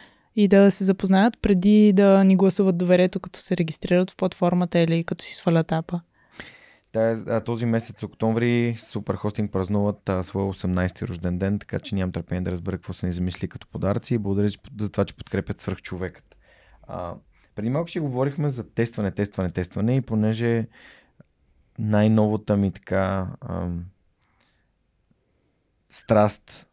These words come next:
Speaker 2: в темата на тестването на различни сценарии, варианти, а, дали през, а, такъв прост уебсайт или по друг начин с интервюта, е The Mom Test, а, книгата.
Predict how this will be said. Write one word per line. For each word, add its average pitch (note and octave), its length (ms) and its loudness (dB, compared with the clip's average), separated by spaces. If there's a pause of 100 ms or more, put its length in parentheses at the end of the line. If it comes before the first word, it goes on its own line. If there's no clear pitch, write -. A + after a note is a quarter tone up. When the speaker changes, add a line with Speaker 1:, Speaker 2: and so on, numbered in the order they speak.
(180)
Speaker 2:
в G2 200 -8
темата G#2 400 0
на F#2 100 -2
тестването G2+ 560 0
на F#2+ 100 -2
различни G2 380 -4
сценарии, G2 600 -2
варианти, G2 800 -2 (360)
а, - 140 -8
дали F#2+ 220 -2
през, G2 420 -4
а, F#2+ 40 -4
такъв - 400 -8 (120)
прост - 380 -2
уебсайт G2 520 -2
или F#2 140 -4
по - 140 -12
друг F#2+ 180 -6
начин F#2+ 320 -2
с - 80 -6
интервюта, F#2 560 -2
е A2 180 4
The - 320 -2
Mom F#2+ 300 2
Test, - 360 -4 (520)
а, E2 580 -2
книгата. F#2 580 0